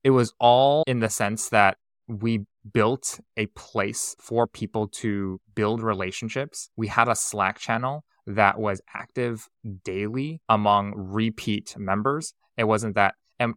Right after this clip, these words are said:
the, the last thing is also that we grew with our community. We built On Deck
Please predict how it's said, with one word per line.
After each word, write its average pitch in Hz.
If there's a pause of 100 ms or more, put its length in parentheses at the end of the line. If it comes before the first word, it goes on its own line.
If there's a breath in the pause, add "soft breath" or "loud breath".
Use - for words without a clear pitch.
the, 117
the 107
last 117
thing 110
is 95
also 101
that 95
we 123
grew 107
with 95
our 92
community. 87
We 110
built 117
On 107
Deck 104